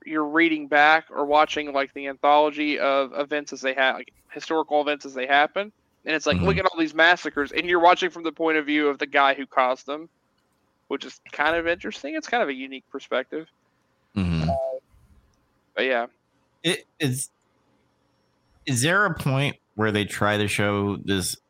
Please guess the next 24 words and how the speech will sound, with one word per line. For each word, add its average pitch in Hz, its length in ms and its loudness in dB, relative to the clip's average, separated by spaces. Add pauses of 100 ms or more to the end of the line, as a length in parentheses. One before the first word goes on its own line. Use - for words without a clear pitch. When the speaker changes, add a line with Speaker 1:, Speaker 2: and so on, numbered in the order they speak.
(280)
Speaker 2:
evil 95 320 -2
character 87 640 2
that 82 260 0 (600)
he 92 160 -2
might 82 360 0
have 92 300 0
some 90 240 0
emotions 90 720 -2 (100)
at 87 120 -8
some 98 300 -2
points? 98 460 -2
'Cause 98 200 -8
there, 143 180 0
there's 160 260 0
points 160 400 -2
where, 117 440 2 (960)
you 107 80 -2
know, 90 280 2 (200)
Hama, 117 520 2 (880)
being 113 200 0
a 98 60 0
crazy 110 420 2
ass 101 120 0
bitch, 101 520 0